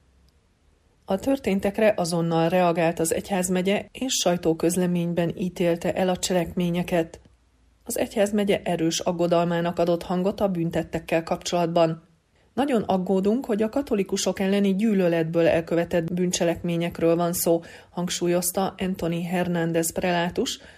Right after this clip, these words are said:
az egyházmegyei kúria moderátora. Ezért az összes brooklyni templomot felszólította, hogy legyenek éberek, és felkérte a rendőrséget, hogy fokozza az ellenőrzést végző járőröket azokon a területeken,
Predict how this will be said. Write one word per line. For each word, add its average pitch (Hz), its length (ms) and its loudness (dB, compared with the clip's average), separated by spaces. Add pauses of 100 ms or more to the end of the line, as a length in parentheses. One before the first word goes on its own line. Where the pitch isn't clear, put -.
(120)
az - 180 -6
egyházmegyei 170 760 -2
kúria 180 400 0
moderátora. 170 840 0 (680)
Ezért 226 500 0
az 190 220 4
összes 220 380 0
brooklyni 185 500 -2
templomot 180 480 -2
felszólította, 180 960 0
hogy 185 160 2
legyenek 196 420 4
éberek, 185 560 0 (320)
és 202 220 -4
felkérte 226 460 0
a 185 40 8
rendőrséget, 185 800 0
hogy 214 140 -4
fokozza 180 460 0
az 175 160 2
ellenőrzést 170 680 -2
végző 175 340 -2
járőröket 175 760 2
azokon 180 360 0
a 175 80 -2
területeken, 180 720 0